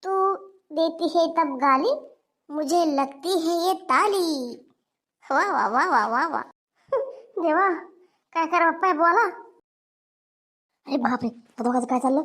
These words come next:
बाप, आम्ही म्हणत होते या दोघांचं काहीतरी चालू आहे, अफेअर गिफेअर म्हणून. मग कोणी विश्वास ठेवत नाही माझ्यावर. थांबा, थांबा, सगळ्याला बोलून आणते मी. तेव्हा सगळ्याचा विश्वास बसन.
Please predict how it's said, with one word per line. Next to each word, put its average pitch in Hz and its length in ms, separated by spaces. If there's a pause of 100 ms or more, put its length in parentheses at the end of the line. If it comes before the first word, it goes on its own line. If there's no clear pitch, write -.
(380)
बाप, 240 160
आम्ही 226 160
म्हणत 226 140
होते 262 200
या 277 60
दोघांचं 240 260
काहीतरी 233 220
चालू 220 180
आहे, 247 80
अफेअर 233 180
गिफेअर 247 180
म्हणून. 269 180 (360)
मग 240 100
कोणी 254 180
विश्वास 302 500
ठेवत 349 120
नाही 330 100
माझ्यावर. 294 220 (320)
थांबा, 247 160
थांबा, 214 140 (300)
सगळ्याला 226 200
बोलून 233 180
आणते 214 180
मी. 269 80
तेव्हा - 460
सगळ्याचा 220 260
विश्वास 220 240
बसन. 208 180